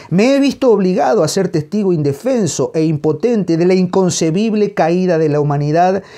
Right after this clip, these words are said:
en una barbarie que no se había visto en tiempos y que esgrimía su dogma deliberado y programático de la antihumanidad. Después de siglos,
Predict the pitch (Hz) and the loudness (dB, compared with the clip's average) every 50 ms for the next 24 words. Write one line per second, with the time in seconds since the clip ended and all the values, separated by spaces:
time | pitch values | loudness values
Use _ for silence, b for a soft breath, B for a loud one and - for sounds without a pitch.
0 | B B B 123 143 170 175 170 170 160 151 143 147 147 143 139 139 139 139 135 | B B B -2 0 0 2 2 2 2 2 2 2 2 2 2 2 0 -2 -2
1 | 131 127 135 151 147 - - 147 143 147 147 135 143 139 139 - 139 131 131 113 | -2 -2 -2 -2 -4 -2 -2 -2 0 0 0 0 -2 -4 -4 -4 -4 -4 -4 -4
2 | - 147 127 117 110 104 92 110 104 104 - - B B B B B 147 143 170 | -2 -2 0 0 0 -2 -2 -2 -4 -4 -6 -12 B B B B B -4 -2 0
3 | 170 156 143 175 175 180 175 190 220 214 185 165 151 135 127 - - 147 143 156 | 0 2 2 2 2 2 2 2 2 0 0 0 0 -2 -4 -4 -4 -2 0 0
4 | 165 147 160 151 143 139 139 139 139 139 139 160 165 165 160 143 143 143 - 131 | 0 0 0 0 0 0 0 0 0 0 2 2 2 2 2 0 -2 -2 -2 -2
5 | 123 135 131 127 135 156 165 165 170 160 151 - 151 139 135 127 131 131 135 151 | 0 0 0 0 0 0 -2 -2 -4 -6 -4 -2 -2 0 0 0 0 2 2 2
6 | 156 156 151 143 - 151 147 127 127 131 120 120 117 117 113 101 98 92 92 - | 0 0 -2 -4 -4 -4 -4 -2 -2 -2 -2 -2 -2 0 0 0 0 -2 -4 -6
7 | B B B B B B B B B - - 120 - - 135 139 127 123 110 - | B B B B B B B B B -6 -6 -6 -4 -2 -2 0 0 -2 -4 -2
8 | - 185 196 185 180 185 180 175 175 - B | -2 0 0 2 2 2 0 0 -2 -6 B